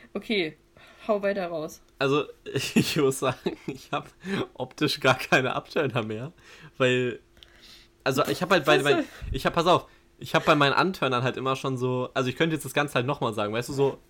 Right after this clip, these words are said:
Speaker 2: ich find es gut, wenn jemand stilbewusst ist und ich find's halt eben nicht gut, wenn jemand nichts, weißt du, so.
Speaker 1: Ja, okay.
Speaker 2: Also, oder
Speaker 1: Ja, das stimmt.
Speaker 2: Ne, deswegen, ich, ich finde es einfach, also für mich muss erstmal ähm,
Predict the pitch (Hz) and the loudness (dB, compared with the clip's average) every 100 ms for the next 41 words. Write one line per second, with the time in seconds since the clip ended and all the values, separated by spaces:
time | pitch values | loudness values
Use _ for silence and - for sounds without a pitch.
0 | - - - 127 156 147 170 156 147 131 | -20 -20 -20 -10 -6 -4 -2 -2 -2 -2
1 | - 151 143 151 147 - 117 - 139 139 | 0 2 0 -2 -8 -14 -8 -4 0 0
2 | 123 135 175 - - 143 151 - 113 120 | 0 0 -2 -2 -4 -2 -4 -6 -4 -2
3 | 120 151 - 107 113 127 151 127 110 _ | -2 -4 -8 -6 -4 -2 -4 -6 -8 _
4 | _ _ _ - - - _ 180 180 180 | _ _ _ -20 -20 -20 _ -8 -6 -4
5 | 175 - 120 147 - 131 135 131 226 226 | -4 -4 0 0 0 2 2 2 -2 -4
6 | - - 180 180 - 135 143 143 151 151 | -8 -10 -10 -12 -8 -2 -2 -2 -2 -4
7 | 139 131 - - 139 156 165 - 143 156 | -4 -10 -14 -14 -8 -4 -4 -4 -4 -4
8 | - - 139 156 - - - 175 185 160 | -6 -4 -2 0 -2 -8 -4 -2 -2 -2
9 | 156 175 165 - _ _ - 131 131 127 | -2 0 0 -2 _ _ -4 -2 -2 -4